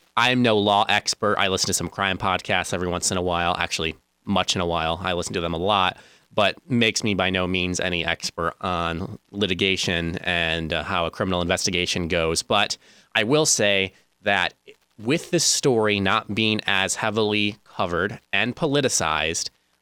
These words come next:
um, you know, you don't hear it in major news networks. You're not hearing it even a, a whole lot regionally. The state police haven't released any, you know, shocking findings beyond what's already, I mean, which is understandable 'cause the, the shocking s-,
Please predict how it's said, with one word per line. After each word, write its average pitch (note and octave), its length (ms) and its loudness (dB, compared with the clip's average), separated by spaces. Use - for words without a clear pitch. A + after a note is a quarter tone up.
um, F2 600 -4
you G2+ 100 -4
know, F2 60 0
you E2+ 100 0
don't F2+ 140 0
hear F#2+ 160 -2
it - 80 0
in F2+ 80 -2
major F2 220 0
news F2+ 220 -2
networks. F2+ 440 0
You're F2+ 100 -2
not F2 80 -2
hearing F2+ 240 -2
it - 80 -2
even F2 200 -2
a, D#2+ 80 -4
a F#2 40 -6
whole G#2 160 -2
lot F2 160 2
regionally. F#2 680 0
The G2 60 -10
state - 280 -2
police F#2+ 380 -2
haven't F2 320 -4
released F2+ 400 -2
any, F2+ 180 -2
you F2 160 -2
know, D#2+ 240 -2
shocking F#2 580 -2
findings F2+ 680 -2
beyond F2+ 320 -2
what's E2 160 -4
already, F2 420 -2
I C3 40 2
mean, B2 300 2
which B2 160 2
is A2 80 2
understandable F#2 460 0
'cause F2+ 240 -4
the, E2+ 160 -4
the G2 80 -2
shocking F#2+ 480 0
s-, - 180 -2